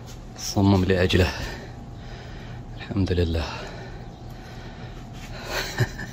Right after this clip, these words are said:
لا يخلو البعض من الوضع من بعض الجروح هنا وهناك، لأنها شجرة ليمون بالنهاية. الحمد لله، أنقذنا النحل وأنقذنا الناس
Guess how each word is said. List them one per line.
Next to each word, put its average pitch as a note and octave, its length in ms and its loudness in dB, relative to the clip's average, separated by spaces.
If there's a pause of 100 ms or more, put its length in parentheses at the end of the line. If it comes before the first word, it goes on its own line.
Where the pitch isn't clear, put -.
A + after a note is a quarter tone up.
(1120)
لا F#2+ 120 4
يخلو F#2 260 2
البعض F2+ 400 6
من F2+ 80 8 (840)
الوضع F#2 260 4
من E2+ 180 2
بعض F2 220 4
الجروح F#2 580 6
هنا E2+ 180 4
وهناك، E2+ 500 2 (760)
لأنها F#2+ 240 0
شجرة F#2+ 440 6
ليمون G#2 300 10
بالنهاية. F#2 500 6 (2000)
الحمد A#2 480 6
لله، D#2+ 380 2 (2750)
أنقذنا F#2 400 4
النحل F2+ 360 4
وأنقذنا E2+ 520 4
الناس E2+ 500 0